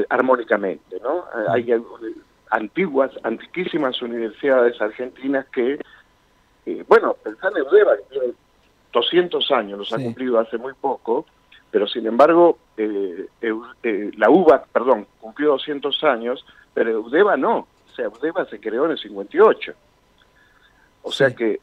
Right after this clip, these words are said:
Speaker 1: al mismo tiempo que la ubac tiene poco más de doscientos años,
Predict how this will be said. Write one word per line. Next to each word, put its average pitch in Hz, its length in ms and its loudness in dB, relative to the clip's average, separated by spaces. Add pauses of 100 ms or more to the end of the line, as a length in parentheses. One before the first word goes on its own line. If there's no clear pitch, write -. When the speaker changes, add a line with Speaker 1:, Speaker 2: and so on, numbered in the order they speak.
(100)
Speaker 1:
al 101 120 -4
mismo 151 200 -4
tiempo 170 320 2
que 135 100 -4
la 135 120 0
ubac 139 260 2
tiene 123 220 -6 (580)
poco 151 220 0
más 151 160 6
de 139 120 0
doscientos 151 560 -6
años, 165 560 -6